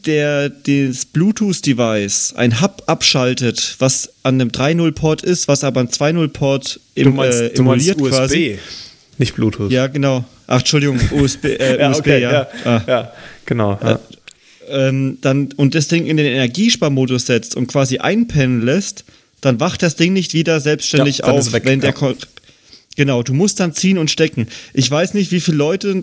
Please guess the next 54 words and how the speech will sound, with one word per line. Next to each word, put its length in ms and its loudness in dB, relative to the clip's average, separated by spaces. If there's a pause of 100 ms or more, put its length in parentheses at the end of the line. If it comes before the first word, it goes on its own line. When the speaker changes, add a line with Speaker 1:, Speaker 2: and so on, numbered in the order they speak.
Speaker 1:
es 220 2
schon 140 2
mal 140 2
aufgefallen 640 -2
ist, 280 -2
keine 220 2
Ahnung, 380 0
die 120 0
haben 260 2
eine 60 0
externe 380 0
U-S-B-Soundkarte 1080 0
dran 440 -2
oder, 320 0 (340)
oder 200 2
eine 120 2
Festplatte 720 0
oder 160 0
einen 100 0
Repeater 680 0
oder 180 0
einen 160 0
Hub. 220 -2 (520)
Und 140 4
Speaker 2:
Oder 40 2
eine 120 2
Speaker 1:
wie 80 -2
oft 160 2
es 60 2
Speaker 2:
Kamera. 160 2
Speaker 1:
denen 100 2
schon 140 -2
mal 160 2
au-, 100 -2 (480)
genau, 180 -4
ob 120 -2
das 80 -2
denen 140 2
schon 120 2
mal 60 2
aufgefallen 600 -2
ist, 280 -4
dass 160 -2
wenn 160 2
die 300 -2
den 340 0
Rechner 340 0
in 60 0
den 160 2
Sleep 340 -2
setzen, 400 -2
in 80 0
den 120 2
Energiesparmodus 1000 0